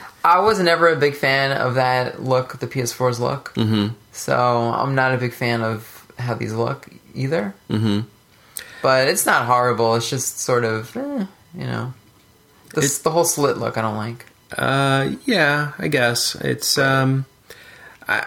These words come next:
Speaker 2: I don't, I, I kinda like the look of the original. I think it looks very sleek and, like, those hard edges
Speaker 1: Mm-hmm.
Speaker 2: look, make it look like a piece of stealth technology or something.
Speaker 1: Yeah.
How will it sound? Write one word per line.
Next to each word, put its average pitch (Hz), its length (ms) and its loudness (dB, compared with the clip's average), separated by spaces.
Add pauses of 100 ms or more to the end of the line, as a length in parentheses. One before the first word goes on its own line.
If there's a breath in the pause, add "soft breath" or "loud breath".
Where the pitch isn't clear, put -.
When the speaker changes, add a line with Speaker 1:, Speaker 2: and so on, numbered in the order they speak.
Speaker 2:
I - 40 0
don't, - 180 0
I, 156 220 0
I 156 40 0
kinda 175 220 2
like 135 240 2
the 160 80 2
look 143 160 2
of 135 60 0
the 135 80 4
original. 156 440 0 (180)
I 127 100 -4
think 120 160 -2
it 117 40 0
looks 117 200 0
very 113 180 0
sleek 123 380 -2
and, 104 320 -2 (280)
like, 110 300 -4
those 107 160 0
hard 120 240 0
edges 123 580 0
Speaker 1:
Mm-hmm. 147 200 -4
Speaker 2:
look, 113 400 0
make 113 160 0
it 107 100 -2
look 107 160 2
like 104 200 0
a 101 80 0
piece 107 240 -2
of 95 60 -4
stealth 98 280 -2
technology 120 520 0
or 131 100 0
something. 139 460 -2
Speaker 1:
Yeah. 147 220 -6